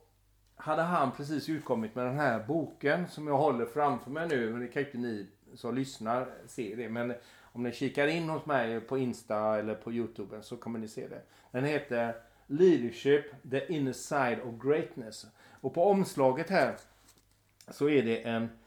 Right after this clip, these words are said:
en, ett, eh, vad, vad kallas det? Det är sån här spader, eh, eller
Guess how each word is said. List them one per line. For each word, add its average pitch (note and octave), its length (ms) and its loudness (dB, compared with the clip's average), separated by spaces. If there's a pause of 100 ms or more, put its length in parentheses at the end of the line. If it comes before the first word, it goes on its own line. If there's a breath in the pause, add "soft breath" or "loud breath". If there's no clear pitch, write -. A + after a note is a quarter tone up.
(340 soft breath)
en, A#2 360 -2 (180)
ett, A2+ 440 -8
eh, G#2+ 360 0 (640)
vad, C3+ 180 -2
vad C#3 240 -8
kallas G#2 420 -2
det? D3 160 -2
Det D3+ 280 -6
är D#3 40 -8
sån F3 160 -6
här D#3 80 -2
spader, C3 720 8 (400)
eh, B2+ 80 0 (640 soft breath)
eller B2+ 480 0